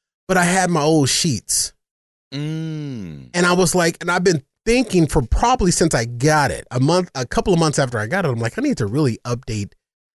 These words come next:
Speaker 1: my, my, my bed sheet, my bed dress, because the bed sheets that I have are, you know,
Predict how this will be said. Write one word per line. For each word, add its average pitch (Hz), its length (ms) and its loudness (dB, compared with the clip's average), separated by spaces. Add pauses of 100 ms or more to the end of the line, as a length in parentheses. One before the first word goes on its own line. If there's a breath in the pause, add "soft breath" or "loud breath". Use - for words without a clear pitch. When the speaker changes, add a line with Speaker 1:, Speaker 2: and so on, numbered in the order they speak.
Speaker 1:
my, 110 500 -2 (840)
my, 107 540 0
my 110 160 -4
bed 220 340 2
sheet, 92 260 -2
my 135 120 -2
bed 254 320 2
dress, 104 320 -2
because 175 340 0
the 180 60 -2
bed 233 260 0 (160)
sheets - 320 -4
that 170 140 0
I 156 160 2
have 208 440 0
are, 143 300 4
you 156 140 2
know, 147 240 4